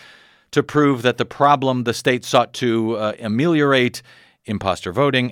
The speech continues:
actually existed." And it's true. Indiana could not come forward with a single example of someone, uh, uh, being an imposter at the polling place that this law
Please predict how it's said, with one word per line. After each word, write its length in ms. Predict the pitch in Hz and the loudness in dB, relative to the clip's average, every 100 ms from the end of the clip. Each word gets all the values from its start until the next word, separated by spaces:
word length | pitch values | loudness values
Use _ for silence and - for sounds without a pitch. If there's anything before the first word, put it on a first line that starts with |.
| - | 0
actually 540 | 113 - 113 104 101 | 0 0 -2 0 0
existed." 540 | 107 95 110 - 113 110 | -2 0 -2 2 0 2
And 240 | 123 131 | 0 0
it's 120 | 127 | -4
true. 240 | - 139 104 | -4 -2 -2
Indiana 480 | 117 123 123 123 | -4 -2 -2 -2
could 200 | 120 131 | -4 -4
not 200 | 120 123 | -2 -4
come 220 | 123 123 117 | -4 -8 -6
forward 380 | 117 117 113 | -6 -4 -4
with 160 | 110 110 | -4 -6
a 80 | 101 | -6
single 420 | - 139 131 135 | -4 -2 -2 -2
example 640 | 127 113 120 117 104 87 - - - - - - - 113 | -2 -2 -2 0 -2 -2 -10 -20 -20 -20 -20 -20 -8 -2
of 180 | 104 | -2
someone, 480 | - 131 117 113 110 | 0 -2 2 0 0
uh, 340 | 110 104 101 107 | 2 2 2 0
uh, 280 | 139 117 110 113 107 117 101 113 117 110 | -4 -6 -6 -10 -18 -16 -14 -14 -12 -2
being 240 | 120 113 | 0 2
an 60 | 107 | 0
imposter 680 | 104 - 120 - 120 98 - | -2 -4 -4 -2 0 0 0
at 140 | 107 | -4
the 60 | 98 | -6
polling 440 | - 120 101 90 | 0 0 2 -2
place 420 | - 101 87 - - - - | -4 -4 -2 -6 -12 -18 0
that 300 | 107 101 107 | 2 2 0
this 200 | 104 - | -4 -2
law 420 | 104 104 95 | 2 4 4